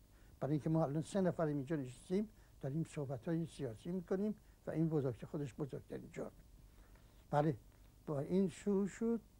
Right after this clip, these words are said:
تا سال هزار و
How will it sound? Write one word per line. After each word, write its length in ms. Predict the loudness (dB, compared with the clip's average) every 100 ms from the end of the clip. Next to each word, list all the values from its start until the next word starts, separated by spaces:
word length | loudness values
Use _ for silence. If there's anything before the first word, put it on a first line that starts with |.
| -20 -20 -4
تا 460 | 2 4 4 2 -2
سال 840 | -2 2 4 4 4 2 2 -2 -8 -20 -20 -20 -20 -20 -20 -20 -20 -20 -20 -20 -20 -16 -8
هزار 440 | -2 2 2 4
و 200 | 2 2